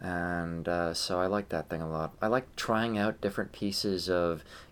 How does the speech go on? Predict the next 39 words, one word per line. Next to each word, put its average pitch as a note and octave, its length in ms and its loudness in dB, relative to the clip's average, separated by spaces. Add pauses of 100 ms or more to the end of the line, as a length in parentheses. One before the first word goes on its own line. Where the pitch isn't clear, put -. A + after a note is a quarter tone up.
gear, G#2 240 4
even A2 300 0
if G2+ 100 -6
they're F#2+ 160 2
not F#2 240 -2
World F#2 200 2
War F#2+ 100 4
Two F2+ 180 -4
German, G2 540 4 (240)
um, F2 480 0
and F#2 120 -2
even F#2+ 220 -2
if F#2+ 80 -6
they're F2 140 -4
not F2+ 280 -4
for E2+ 460 2 (480)
reenacting. F#2+ 640 4
I F2 40 -2
think G2 180 -8
it's F#2+ 100 -4
just, - 220 -8
I F2+ 60 -4
think F2+ 180 -6
it, - 80 -4 (160)
I - 60 -8
think F2+ 180 -8
it's G2 140 -4
cool. F#2+ 340 -4 (760)
Um, D#2+ 600 -4
I F2 80 -4
use F#2 220 -2
a F#2 40 -2
lot F2+ 180 0
of, E2+ 200 -4
uh, E2 340 0 (180)
you E2 60 -8
know, D#2 120 -4
Russian F#2+ 360 2
stuff. - 400 -2